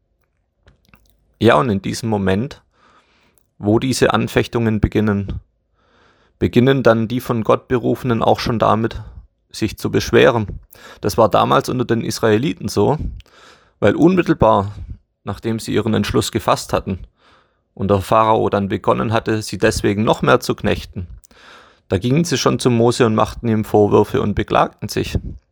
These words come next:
Sie warfen es dann Aaron und Mose vor, dass sie das Volk vor dem Pharao verhasst gemacht hatten und hatten dann Angst um ihr Leben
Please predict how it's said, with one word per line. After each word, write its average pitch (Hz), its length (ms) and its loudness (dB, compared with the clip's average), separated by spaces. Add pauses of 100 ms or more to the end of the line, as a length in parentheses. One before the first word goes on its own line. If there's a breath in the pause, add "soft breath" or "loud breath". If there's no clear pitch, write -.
(1200)
Sie - 180 0
warfen 95 280 2
es - 100 -10
dann - 220 -6
Aaron 117 440 0
und - 280 -8
Mose 113 320 -4
vor, 143 340 -2 (800 soft breath)
dass - 160 -2
sie 117 100 -2
das 98 160 -2
Volk 117 340 2
vor 110 200 0
dem 107 140 0
Pharao 110 640 2 (300)
verhasst - 520 -6
gemacht 127 380 -2
hatten 127 280 -4 (1400 soft breath)
und 101 140 2
hatten 120 220 0
dann 107 160 4
Angst - 320 -4
um 120 120 0
ihr 113 80 4
Leben 107 580 0